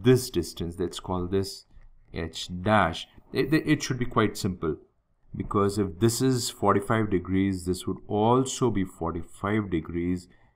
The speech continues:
in which case this is a simple triangle, and you can say that cos forty-five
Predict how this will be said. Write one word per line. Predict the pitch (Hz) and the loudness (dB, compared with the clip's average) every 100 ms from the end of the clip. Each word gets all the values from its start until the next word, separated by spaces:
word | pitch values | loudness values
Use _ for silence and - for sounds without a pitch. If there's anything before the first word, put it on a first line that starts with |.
| - | -12
in | - 107 | -6 -2
which | 156 - | -2 -2
case | - 107 107 98 | 2 4 4 0
this | 98 | -6
is | 110 | -6
a | |
simple | 95 104 104 120 | -4 -4 0 0
triangle, | 110 - 113 139 147 90 82 - - - - | 0 0 2 4 4 2 0 -4 -20 -20 -8
and | 95 | -4
you | 98 | -4
can | 107 101 | -2 -4
say | - - 120 117 117 117 - _ - | -6 2 6 6 4 0 -14 _ -14
that | 95 98 92 92 95 - - _ _ _ - - - - - - - | -6 0 2 2 0 -8 -18 _ _ _ -14 -14 -14 -20 -20 -18 -4
cos | 123 127 131 - | 2 4 4 2
forty-five | - 104 101 - - 101 92 95 95 | 0 0 0 -6 2 4 4 4 0